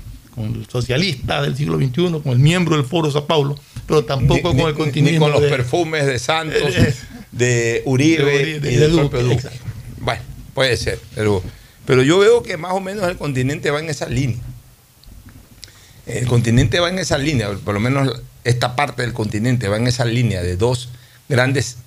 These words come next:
Speaker 2: sectores ciudadanos, el que, el que piensa en,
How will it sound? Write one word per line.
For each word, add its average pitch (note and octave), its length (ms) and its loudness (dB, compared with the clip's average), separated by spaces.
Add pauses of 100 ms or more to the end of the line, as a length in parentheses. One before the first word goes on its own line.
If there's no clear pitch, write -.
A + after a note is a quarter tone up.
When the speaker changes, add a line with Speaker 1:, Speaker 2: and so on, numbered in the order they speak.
(100)
Speaker 2:
sectores C3+ 600 0
ciudadanos, A2+ 580 0
el F2+ 120 -4
que, - 220 -8 (460)
el A2 160 -4
que - 140 -2
piensa C#3 720 -2
en, A#2 340 -4